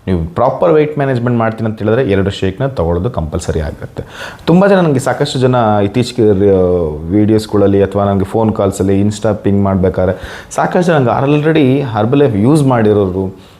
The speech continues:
ಅಥವಾ ಯಾವಾಗಲೂ ತೊಗೊಂಡು ಬಿಟ್ಟಿರೋರು ಅಥವಾ ಯಾರೋ ಅಜ್ಜಿ ಕೊಟ್ರು, ಮಾವ ಕೊಟ್ರು ಅಂತ ಇಟ್ಕೊಂಡಿರೋ ಪ್ರಾಡಕ್ಟ್ಸ್‌ಗಳು, ಈ ಥರದವರೇ ಫೋನ್ ಮಾಡ್ತಿದ್ದೀರಾ. ನನಗೆ ಅವ್ರಿಗೆ ಆನ್ಸರ್ ಮಾಡೋಕ್ಕಾಗಲ್ಲ.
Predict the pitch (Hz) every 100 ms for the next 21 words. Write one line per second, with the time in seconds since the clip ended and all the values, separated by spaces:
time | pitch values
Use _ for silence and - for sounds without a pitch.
0 | - 110 120 113 123 127 120 110 98 104
1 | 113 104 95 95 95 - 107 113 110 95
2 | 120 113 104 104 104 107 107 104 104 107
3 | 98 110 110 101 95 98 95 95 - 101
4 | 104 - 143 139 139 139 110 104 101 95
5 | 98 90 90 95 107 117 123 104 95 90
6 | 95 92 120 139 135 117 110 95